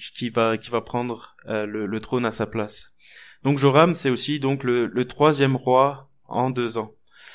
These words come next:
Le peuple d'Israël est donc quand même pas mal ébranlé, et probablement que l'autorité du, du roi Joram n'est pas très forte, n'est pas son meilleur. Ensuite, comme on l'a vu tout à l'heure, un autre élément qui démontre que c'était le bon moment pour Moab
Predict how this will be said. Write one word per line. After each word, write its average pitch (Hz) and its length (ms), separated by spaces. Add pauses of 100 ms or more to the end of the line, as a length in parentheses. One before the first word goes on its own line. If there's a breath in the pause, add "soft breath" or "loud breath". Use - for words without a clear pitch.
(720 soft breath)
Le 123 120
peuple 147 300
d'Israël 135 440
est 120 100
donc 120 260 (220 loud breath)
quand 123 80
même 127 200
pas 127 140
mal 139 220
ébranlé, 131 480
et 135 60
probablement 123 580
que 131 80
l'autorité 123 680
du, 107 440
du 113 100
roi 123 220
Joram 123 420
n'est 107 340
pas 110 200
très 117 220
forte, 117 360
n'est 107 120
pas 113 200
son 110 180
meilleur. 107 480 (1080 loud breath)
Ensuite, 120 540
comme 135 180
on 143 40
l'a 139 120
vu 143 160
tout - 200
à 127 60
l'heure, 139 240
un 131 100
autre 139 200
élément 135 340
qui 135 100
démontre 131 340
que 120 100
c'était 110 320
le 110 100
bon 123 240
moment 131 380
pour 113 240
Moab 113 420